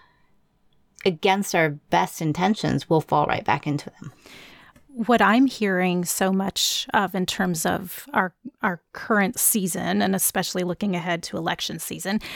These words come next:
Speaker 2: what I'm hearing so much is that these conversations are, they're hard, and because they're hard, they create a bit of anxiety and internal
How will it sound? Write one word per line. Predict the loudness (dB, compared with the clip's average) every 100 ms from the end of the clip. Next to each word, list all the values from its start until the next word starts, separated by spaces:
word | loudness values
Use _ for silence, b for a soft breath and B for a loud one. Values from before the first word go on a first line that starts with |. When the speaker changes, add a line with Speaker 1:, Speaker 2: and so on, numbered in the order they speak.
| B
Speaker 2:
what | 2
I'm | 4 4
hearing | 4 4 2
so | 0 0
much | 0 -2 -4
is | 0
that | 2 2 0 B B B B -20 -8 0
these | 2 2
conversations | 0 0 0 0 0 2 2 0 0 2
are, | 4 4 2 0 -4 -12 -12
they're | -2 0 0 -2
hard, | -4 2 4 6 4 2 0 0
and | 4 4
because | 2 -2 -2 -2 -2
they're | -2 -4
hard, | 0 2 2 0 0
they | -4
create | -4 -6 -2 -2
a | -2
bit | -2 -2
of | -2 -2
anxiety | -6 -4 -2 0 0 0 0 0 0
and | -2 -2
internal | -4 -4 -4 -2 -2 -2